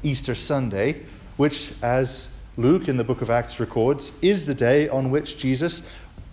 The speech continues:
uh, stepped, sort of, went outside of the city walls of Jerusalem, and with his disciples among him,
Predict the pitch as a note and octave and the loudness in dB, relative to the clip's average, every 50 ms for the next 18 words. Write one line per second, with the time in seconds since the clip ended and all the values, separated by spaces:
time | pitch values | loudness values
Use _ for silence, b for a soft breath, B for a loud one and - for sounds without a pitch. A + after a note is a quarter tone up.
0 | - - A2 G2+ F#2 F#2 F#2 - - - - - D3 C#3 - - - - C#3 A#2+ | -12 -8 -4 -4 -4 -4 -6 -8 -12 -2 2 2 2 2 2 -4 -2 0 0 0
1 | A2 - - C3 C#3 C#3 C#3+ D#3 D#3 - - D3+ D3 C#3 C3 B2+ A#2+ - - C#3+ | 0 0 2 2 4 6 6 4 2 4 4 4 4 4 2 -4 -4 -2 0 0
2 | C3+ C3 C3 C#3+ C#3+ C3 C#3 B2+ - B2 B2 C#3+ F3 - - G3 G#3+ A#3 B3 A#3+ | 2 4 4 4 4 2 0 -2 -2 0 2 2 0 0 -2 -2 -2 -2 -2 -2
3 | B B B B B B B B - - A2+ A#2 A#2 A#2 A2+ A2+ G#2+ - B2 B2+ | B B B B B B B B -8 -4 -2 0 2 2 0 0 -2 0 0 0
4 | C3 C3 C3+ A#2+ A2+ - A#2 - - C3+ C3+ C3 C3+ C3 B2 B2 B2 C3 C#3 C#3+ | 0 0 0 -2 -4 -4 -4 0 2 2 4 4 2 0 2 2 4 4 4 2
5 | C3+ D3 D3 D3+ D3+ | 2 0 0 0 -2